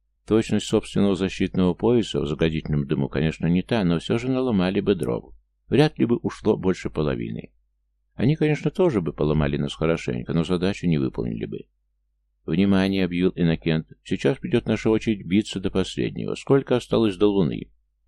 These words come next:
Десять тысяч двести километров, сэр, тут же ответил оператор. "Отлично, но все же прибавь ходу. Сейчас конфедераты попытаются взять реванш за этот погром и уделать нас любой ценой.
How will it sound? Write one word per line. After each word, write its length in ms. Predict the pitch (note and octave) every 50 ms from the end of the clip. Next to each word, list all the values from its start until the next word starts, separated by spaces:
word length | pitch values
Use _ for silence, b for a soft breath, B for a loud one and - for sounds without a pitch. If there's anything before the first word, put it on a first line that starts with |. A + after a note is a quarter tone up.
| _ _ _ _ _ _ _ - - -
Десять 440 | - F#2 A2 C3 C3 - B2+ A#2+
тысяч 340 | - - C3 B2 - B2 A2
двести 340 | F#2+ G#2 A2+ A#2 - - G#2+
километров, 680 | - - G#2+ A2 A2 A2 A2+ G#2+ G2 - - E2+ E2 -
сэр, 240 | - - C2 C2 -
тут 160 | - E2 D#2
же 120 | D2+ E2
ответил 360 | D#2 - - F2 - F#2 F#2 -
оператор. 640 | - - - E2 D2 D2 B1 - - - - - _ _ _ _ _
"Отлично, 640 | _ D#2+ D#2+ - D#2 D2 - - - - - - - _ _
но 120 | - - G2+
все 180 | - - A#2
же 120 | G#2 G2 G#2+
прибавь 340 | - G#2+ G2+ F#2+ G2 F#2 E2+
ходу. 420 | - - A1+ A1+ - - - - _ _ _ _ _ _ _ _
Сейчас 360 | - - G2 - B2 A#2+ A2
конфедераты 600 | - - G2 F2+ G2+ F2 F#2 F#2+ A2 B2 A#2+ -
попытаются 540 | F#2+ F2+ - - - G2+ G2 F2+ - - F2
взять 400 | D#2 C#2 D2 G2+ A2 A2 - _ _ _ _
реванш 380 | - F2 F#2+ G2+ G#2 G2+ - -
за 180 | - - G2+
этот 240 | G2 F#2 - - -
погром 500 | _ - F#2+ F2 E2 C#2+ C2+ A#1 A#1+ - _
и 80 | _ -
уделать 440 | G2+ G2+ F#2+ F2+ G2 F2+ F2 E2 -
нас 240 | - F#2 F#2+ - -
любой 260 | E2+ D#2 C#2 D2+ D2
ценой. 400 | - - - B1 A1+ G#1+ G1+ -